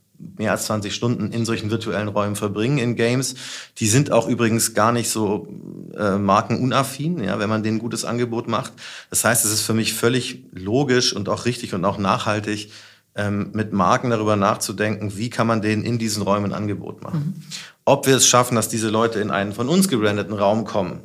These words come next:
Speaker 1: so, das finden wir raus, ne? Und lustigerweise, ähm, so neu das alles ist, profitieren wir da gerade schon auch von der Erfahrung, wo ich so denke, wow, das hat so ein bisschen zweitausender Vibes, so die ersten Webseiten. Damals war ich ja bei Kabel New Media, da haben wir auch Unsummen von Geld bekommen,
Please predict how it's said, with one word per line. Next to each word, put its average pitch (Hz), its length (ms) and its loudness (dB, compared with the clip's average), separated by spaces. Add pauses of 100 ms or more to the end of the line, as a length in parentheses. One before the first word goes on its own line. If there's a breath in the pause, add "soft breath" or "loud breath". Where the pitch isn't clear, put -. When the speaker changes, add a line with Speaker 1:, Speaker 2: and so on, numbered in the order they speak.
(120)
Speaker 1:
so, 95 120 -4
das 95 200 0
finden 120 240 -4
wir 117 100 0
raus, 87 380 -6
ne? 131 220 -8 (380 loud breath)
Und 120 300 0
lustigerweise, 135 1120 2 (840 loud breath)
ähm, 127 420 2
so 113 180 0
neu 113 320 2
das 127 220 2
alles 107 300 -2
ist, 151 380 0 (280)
profitieren 117 560 -2
wir 131 120 0
da 143 120 4
gerade 123 340 0
schon 131 220 -4
auch - 140 -4
von 117 180 -4
der 101 100 0
Erfahrung, 113 400 0
wo 110 60 -2
ich 107 80 -4
so 98 100 -6
denke, 107 300 -2
wow, 117 240 0
das 104 180 -4
hat 135 160 -2
so 120 120 -4
ein 110 120 -6
bisschen 135 600 -2 (480 loud breath)
zweitausender 120 720 2
Vibes, 90 400 -4
so 110 100 -8
die 107 140 -6
ersten 107 260 -4
Webseiten. 123 640 -2
Damals 101 340 -2
war 95 80 -2
ich 98 80 -6
ja 95 60 -8
bei 95 140 -4
Kabel 101 280 -4
New 104 120 -4
Media, 110 440 0
da 98 100 -2
haben 107 100 -4
wir 78 100 0
auch - 120 -2
Unsummen 127 520 0
von 104 180 -6
Geld 95 260 -2
bekommen, 127 640 -4